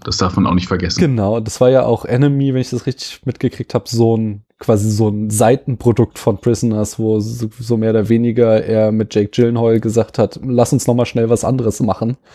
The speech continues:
Speaker 2: Deswegen sind die auch so unglaublich schnell hintereinander erschienen.
Speaker 1: Mhm.
Speaker 2: Äh, und ich mein, acht Komma fünf ist ja jetzt auch schon Indie-Bereich, das, äh,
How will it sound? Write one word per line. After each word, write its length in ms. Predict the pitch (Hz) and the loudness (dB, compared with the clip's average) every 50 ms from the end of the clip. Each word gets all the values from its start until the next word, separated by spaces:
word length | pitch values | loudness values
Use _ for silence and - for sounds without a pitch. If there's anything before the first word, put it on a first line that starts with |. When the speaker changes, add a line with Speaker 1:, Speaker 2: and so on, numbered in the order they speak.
| - - - - - - - - | -20 -20 -20 -20 -20 -14 -6 -4
Speaker 2:
Deswegen 320 | 113 - - 117 110 110 | -2 0 0 2 2 2
sind 160 | 101 117 113 110 | 4 2 4 4
die 60 | 120 | 2
auch 80 | 113 | 2
so 160 | 110 - - 131 | 2 0 0 0
unglaublich 480 | 143 139 117 - 120 107 - - - | 2 2 2 2 2 0 0 -2 -4
schnell 180 | - 123 113 107 | -2 -2 -2 -2
hintereinander 640 | 110 113 - 98 98 101 104 110 117 113 110 107 - | -2 -2 -2 -2 0 0 -2 0 -2 -2 -2 -2 -4
erschienen. 600 | 104 - - - 123 120 113 123 135 151 - _ _ _ - - - - - - - - _ - | -6 -8 -6 -4 -2 0 0 0 -2 -2 -4 _ _ _ -20 -20 -20 -20 -20 -20 -20 -16 _ 2
Speaker 1:
Mhm. 160 | - 110 98 | 4 4 6
Speaker 2:
Äh, 260 | 135 123 117 117 110 107 117 - | 6 4 4 2 0 0 -2 -4
und 360 | 104 107 - - 120 104 95 | -4 -4 0 0 0 0 0
ich 80 | - - | 0 -2
mein, 140 | 104 95 - | -2 -2 -2
acht 160 | - - - | -6 -8 -4
Komma 180 | - 127 110 104 | 0 2 2 2
fünf 280 | - - 131 127 - - | 2 2 0 0 0 -2
ist 140 | 117 - - | -4 0 2
ja 80 | 107 | 4
jetzt 280 | 101 101 101 95 - - | 4 4 4 2 0 -4
auch 140 | - 110 - | -6 -6 -4
schon 220 | - - 98 95 123 | -2 -2 -2 0 2
Indie-Bereich, 640 | 131 110 104 101 104 104 95 87 80 90 90 - - | 2 2 2 2 2 2 2 2 0 0 -2 -2 0
das, 280 | 101 92 - - - | 0 0 0 -2 -8
äh, 40 | - | -6